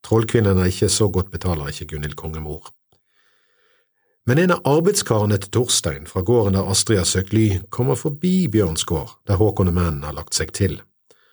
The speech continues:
Han stopper og prater litt med tjenestefolket og får vite hva som er på ferde. Når han kommer hjem til Torstein, forteller han det like godt til han. Og Torstein er en klok mann. Han skjønner at her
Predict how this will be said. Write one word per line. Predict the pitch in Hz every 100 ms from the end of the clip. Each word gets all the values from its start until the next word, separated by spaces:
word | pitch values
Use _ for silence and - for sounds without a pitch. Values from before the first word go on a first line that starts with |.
| _ _ -
Han | 135
stopper | - 135 - 185 175 127
og | 95 78
prater | - 95 110 117
litt | 107 107
med | 107
tjenestefolket | 110 104 101 113 113 165 175 160
og |
får | 170 131
vite | 131 143 104
hva | 101
som | 92 85
er | 80
på | 78
ferde. | 80 82 - _ _ _ _ _ _ -
Når | 87
han | 123 165
kommer | - 98
hjem | 95 95
til | -
Torstein, | 110 - 131 147 _ _ _
forteller | 95 - 151 104 65
han | -
det | 69
like | 80 -
godt | 80 - -
til | - -
han. | - _ _ _ _ _ -
Og | 135
Torstein | 156 160 160 147
er | 131
en | 120
klok | 95 -
mann. | - - _ _ -
Han | 101
skjønner | - 127 127
at | 113 135
her | 131